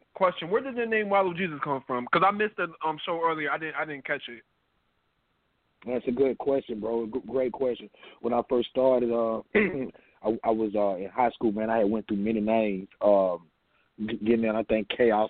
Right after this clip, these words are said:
Speaker 2: was one, and I was going through some more, trying to still trying to find my way. But, uh, I had braids at the time, and I took my, uh, braids down. I rocked my afro, went to school, you know, um, and, uh, one of my guys was like, "Bro, you look like Rollo on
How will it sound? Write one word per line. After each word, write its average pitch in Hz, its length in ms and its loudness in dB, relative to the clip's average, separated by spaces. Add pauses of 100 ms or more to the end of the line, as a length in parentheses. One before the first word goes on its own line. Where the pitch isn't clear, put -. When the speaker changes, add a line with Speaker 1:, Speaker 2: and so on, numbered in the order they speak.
Speaker 2:
was 107 200 -2
one, 110 540 -2
and 101 140 -8
I 95 60 -4
was 98 160 -4
going 107 320 -4
through 110 180 0
some 101 140 -6
more, 107 340 2
trying 110 200 0
to 101 60 -6
still 110 220 -4
trying 110 140 -6
to 101 80 -4
find 107 240 -2
my 95 100 -4
way. 98 280 -2 (520)
But, 107 220 4
uh, 104 220 0 (100)
I 110 100 -4
had 101 340 -2
braids 110 400 4
at 110 100 -6
the - 120 -16
time, 107 240 -2
and 104 80 -6
I 98 140 -10
took 95 120 0
my, 95 100 -10 (100)
uh, 117 100 -2 (240)
braids 110 320 2
down. 110 260 -2
I 95 40 -6
rocked 101 280 -8
my 98 160 -20
afro, 107 360 0
went 107 240 -6
to - 60 -20
school, 113 360 4 (460)
you 110 100 2
know, 98 260 0
um, 90 360 -4
and, 101 180 -2
uh, 90 220 0
one 92 200 -6
of 101 80 -4
my 101 80 -2
guys 110 300 4
was 98 100 -2
like, 95 200 -6
"Bro, 107 220 2
you 107 180 2
look 92 100 -2
like 90 200 -10
Rollo 113 360 0
on 92 120 -14